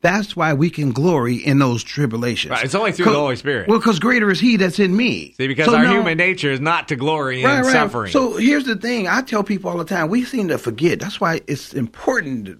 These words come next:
Speaker 1: to be a student of the scriptures. When you get born again, you now have the ability to use God's ability. Faith comes by hearing. If you're not hearing that constant, you think you're, "I just got saved and I'm by myself." No.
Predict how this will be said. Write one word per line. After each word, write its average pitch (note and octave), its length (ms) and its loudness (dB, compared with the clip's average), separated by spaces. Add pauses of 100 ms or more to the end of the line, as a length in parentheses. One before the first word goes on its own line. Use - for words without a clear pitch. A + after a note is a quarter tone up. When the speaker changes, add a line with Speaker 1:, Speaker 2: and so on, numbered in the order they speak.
(140)
Speaker 1:
to C#3+ 80 -6
be C3+ 160 2
a A2 80 0
student B2 320 0
of G#2 120 -4
the F#2 60 -8
scriptures. - 540 -10 (640)
When F#3+ 180 4
you D4 200 4
get A#3 260 -2
born G#3+ 280 2
again, G3 600 0 (200)
you C4 240 4
now G#3+ 260 0
have G3 240 0
the D#3+ 280 4
ability C#3 720 0 (100)
to G3 100 2
use F3+ 300 2
God's C#3+ 340 -4
ability. F2+ 520 -10 (840)
Faith C#4 220 0
comes F#3 200 -2
by D#3 140 -2
hearing. D#3+ 320 0
If C3+ 160 -2
you're C#4+ 160 4
not A3+ 200 0
hearing A#3+ 320 0
that G#3+ 140 -2
constant, G#3+ 300 -2
you G#3+ 80 2
think A3 240 0
you're, F3+ 160 -2 (220)
"I F3 100 -2
just F3+ 220 -4
got F3 140 0
saved F#3 260 0
and E3+ 80 -2
I'm E3 160 0
by D#3 200 0
myself." D3+ 360 -4
No. A#3 420 0